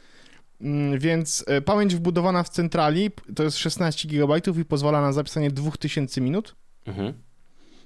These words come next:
Speaker 1: Mm, jest inoktowizja i jest, są też lampki, które się uruchamiają. Akurat to nie jest problem, bo u mnie, e, m, te kamerki zainstalowane są w takich miejscach, że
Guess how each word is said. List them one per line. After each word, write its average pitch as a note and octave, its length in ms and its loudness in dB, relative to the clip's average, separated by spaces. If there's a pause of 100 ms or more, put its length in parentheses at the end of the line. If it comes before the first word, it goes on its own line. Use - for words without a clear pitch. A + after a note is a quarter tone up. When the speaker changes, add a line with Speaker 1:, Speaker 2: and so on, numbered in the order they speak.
(160)
Speaker 1:
Mm, D3 280 -4
jest E3 480 0 (380)
inoktowizja D#3+ 1160 2
i D3 120 -2
jest, D3 380 0
są C#3+ 280 -2
też C#3+ 240 -2
lampki, C#3+ 460 0
które C#3+ 160 0
się D3 100 -2
uruchamiają. C#3+ 420 0
Akurat E3+ 340 0
to F3 80 0
nie E3+ 120 2
jest D#3+ 140 -4
problem, E3+ 220 0
bo D3+ 60 2
u C3 60 0
mnie, E3 160 0
e, - 60 -2
m, C#3+ 380 -4 (140)
te D3+ 140 -2
kamerki D#3+ 340 -2
zainstalowane D#3 420 0
są D#3+ 120 -6
w - 40 -12
takich D#3+ 280 -4
miejscach, E3+ 320 0
że D#3 160 2